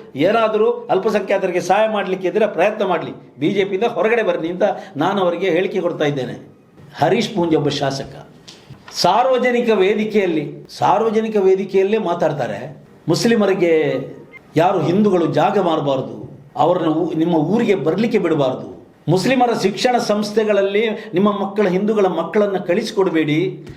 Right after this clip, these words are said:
ಮುಂಜಿ ಮಾಡ್ತಾರೆ ಅಂತೇಳಿ ಭಯ ಹುಟ್ಟಿಸ್ತಾರೆ ಅಂತ ಮಾತು ಹೇಳ್ತಾರೆ. ಮೊನ್ನೆ ಸ್ವಾತಂತ್ರ್ಯೋತ್ಸವದ ಸಾರ್ವಜನಿಕ ಭಾಷಣದಲ್ಲಿ ಮಹಾತ್ಮ ಗಾಂಧಿ, ರಾಷ್ಟ್ರಪಿತ ಮಹಾತ್ಮ ಗಾಂಧಿಯನ್ನ ಅವಮಾನ ಮಾಡಿದ ಹೇಳಿಕೆ ಕೊಟ್ಟಾರಲ್ಲ,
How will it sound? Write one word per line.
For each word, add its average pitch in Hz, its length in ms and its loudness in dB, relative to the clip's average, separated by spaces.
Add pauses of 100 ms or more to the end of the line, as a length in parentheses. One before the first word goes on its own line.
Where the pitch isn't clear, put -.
(160)
ಮುಂಜಿ 233 320 2
ಮಾಡ್ತಾರೆ 208 400 0
ಅಂತೇಳಿ 175 320 -2
ಭಯ 180 200 2
ಹುಟ್ಟಿಸ್ತಾರೆ 160 720 -2
ಅಂತ 185 320 -2
ಮಾತು 202 240 0
ಹೇಳ್ತಾರೆ. 123 480 -2 (100)
ಮೊನ್ನೆ 269 380 4
ಸ್ವಾತಂತ್ರ್ಯೋತ್ಸವದ 226 1160 0 (220)
ಸಾರ್ವಜನಿಕ 214 640 2 (400)
ಭಾಷಣದಲ್ಲಿ 185 1080 0 (240)
ಮಹಾತ್ಮ 247 640 0
ಗಾಂಧಿ, 240 220 2
ರಾಷ್ಟ್ರಪಿತ 220 600 0
ಮಹಾತ್ಮ 214 560 0
ಗಾಂಧಿಯನ್ನ 196 380 -2 (460)
ಅವಮಾನ 247 520 2
ಮಾಡಿದ 190 320 -2
ಹೇಳಿಕೆ 180 460 -2
ಕೊಟ್ಟಾರಲ್ಲ, 156 460 0